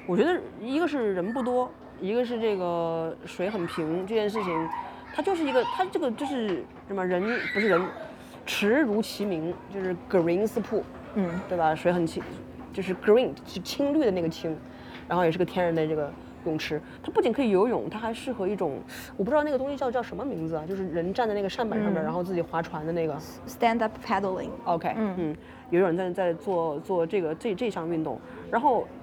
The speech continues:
Speaker 1: 像我这种不下水的人，我也有非常，就是愉快的体验，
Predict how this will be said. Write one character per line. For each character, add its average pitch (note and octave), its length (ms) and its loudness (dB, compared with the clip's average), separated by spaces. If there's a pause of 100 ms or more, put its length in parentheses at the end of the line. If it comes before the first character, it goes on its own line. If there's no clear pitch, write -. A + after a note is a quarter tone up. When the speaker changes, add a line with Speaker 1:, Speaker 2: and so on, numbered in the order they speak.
(300)
Speaker 1:
像 C#4 260 4
我 C#3+ 80 -2
这 G3+ 80 -2
种 A#3 140 0
不 D#3+ 120 -4
下 D4 160 0
水 - 200 -4
的 D3 80 -2
人， B2 200 -4 (140)
我 G3 100 6
也 E4 100 6
有 A#3 120 6
非 G3 140 2
常， D#3+ 360 0 (520)
就 F#3 100 -4
是 D#3+ 80 2
愉 F#3 80 6
快 B3 180 4
的 G#3 60 4
体 - 220 -8
验， D#3+ 120 -4